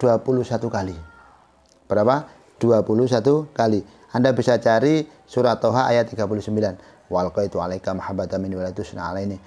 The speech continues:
Dua puluh satu kali dengan membayangkan pemilik hak suara. Siapa saja, warga desa, pengurus ranting, M B C yang memiliki hak suara. "Dan saya letakkan kepadamu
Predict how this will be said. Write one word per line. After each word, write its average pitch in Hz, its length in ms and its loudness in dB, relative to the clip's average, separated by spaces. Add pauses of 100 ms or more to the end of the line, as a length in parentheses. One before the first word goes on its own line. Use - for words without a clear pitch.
(240)
Dua 107 160 0
puluh 107 160 -2
satu 110 160 0
kali 123 240 4
dengan 117 320 0
membayangkan 110 640 2 (1300)
pemilik 156 480 4
hak 139 160 0
suara. 107 560 -2 (720)
Siapa 127 320 2
saja, 113 480 0 (240)
warga 87 400 -6
desa, 117 640 -2 (640)
pengurus 87 400 -8
ranting, 113 400 0
M 98 160 -6
B 127 160 -2
C 117 160 -6
yang 107 240 -2
memiliki 107 240 -4
hak 95 80 -6
suara. 87 400 -8 (800)
"Dan 110 160 4
saya 101 640 -2
letakkan 107 640 -2
kepadamu 139 880 0